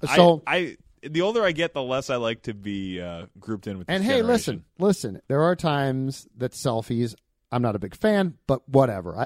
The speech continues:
Speaker 1: I, I also don't care that much.
Speaker 2: For the record, Sports Crunch, my phone currently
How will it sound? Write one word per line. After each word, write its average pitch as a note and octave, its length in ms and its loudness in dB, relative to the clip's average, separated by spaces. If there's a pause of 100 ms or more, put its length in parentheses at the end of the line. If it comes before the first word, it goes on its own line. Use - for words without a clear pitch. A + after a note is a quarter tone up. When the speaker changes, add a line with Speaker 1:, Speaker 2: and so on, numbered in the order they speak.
(120)
Speaker 1:
I, C3 100 2
I - 40 6
also C#3 340 2
don't G#2 100 -4
care G#2 160 -4
that F#2+ 100 -6
much. F2+ 120 -6
Speaker 2:
For B3+ 160 6
the G#3 100 8
record, F3+ 360 4
Sports A#2 280 -2
Crunch, A2 320 -6
my C#3 480 -6
phone D3 560 -2
currently D3 880 -2